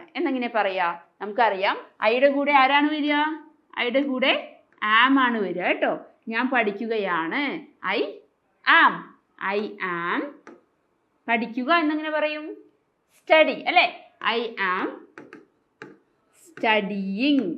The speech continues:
verb-ിൻ്റെ ഐ എൻ ജി ഫോം, I am studying. അവൾ ഉറങ്ങുകയാണ് എന്നെങ്ങനെ പറയും? അവൾ ഉറങ്ങുകയാണ്. അവൾ എന്നെങ്ങനെ പറയും? She. അവൾ ഉറങ്ങുകയാണ്. She is sleeping. ഉറങ്ങുക, സ്ലീപ്പ്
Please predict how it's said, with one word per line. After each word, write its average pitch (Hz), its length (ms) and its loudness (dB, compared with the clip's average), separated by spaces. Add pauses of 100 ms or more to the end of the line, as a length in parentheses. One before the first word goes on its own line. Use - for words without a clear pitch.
verb-ിൻ്റെ 190 400 -2 (140)
ഐ 311 40 0 (100)
എൻ 302 140 2
ജി 302 140 0
ഫോം, 214 160 -4 (140)
I - 80 -2
am 220 160 -6
studying. 320 520 -2 (460)
അവൾ 359 200 6 (120)
ഉറങ്ങുകയാണ് 277 920 2 (240)
എന്നെങ്ങനെ 285 320 -8
പറയും? 247 260 -4 (220)
അവൾ 214 200 2 (460)
ഉറങ്ങുകയാണ്. 233 960 0 (260)
അവൾ 202 220 -2
എന്നെങ്ങനെ 247 400 -6
പറയും? 226 240 -4 (160)
She. 311 160 2 (640)
അവൾ 202 180 0 (200)
ഉറങ്ങുകയാണ്. 208 840 -2 (220)
She 262 160 -4 (360)
is - 140 -2 (720)
sleeping. 349 920 4 (180)
ഉറങ്ങുക, 247 400 -2 (340)
സ്ലീപ്പ് 302 400 2